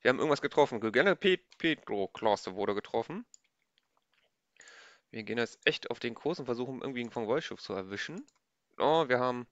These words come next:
Leopard ist gesunken. Leopard wurde von mittleren Geschossen getroffen vom leichten Kreuzer.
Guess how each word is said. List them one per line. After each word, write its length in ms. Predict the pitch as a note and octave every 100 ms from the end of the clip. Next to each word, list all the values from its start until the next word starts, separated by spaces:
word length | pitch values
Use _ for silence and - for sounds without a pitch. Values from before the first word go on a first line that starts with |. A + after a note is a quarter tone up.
| _ _ _ _ _ _ _ - - -
Leopard 420 | C3+ G#3+ F3 F3
ist 140 | D3 -
gesunken. 580 | F3 F#3+ A3 D3+ A#2+ A2+
Leopard 380 | D3+ D3+ D#3
wurde 560 | C3+ D3 D#3 D#3 D#3+ - _ _ _ _ _ _ _ _ _
von 160 | -
mittleren 260 | C3+ D3+ D3
Geschossen 320 | C#3 D#3 D3
getroffen 400 | C#3 - C3 C3
vom 320 | - A#2+ A#2 - _ _ _ _ - _ -
leichten 240 | A#2 -
Kreuzer. 420 | - C3 - C#4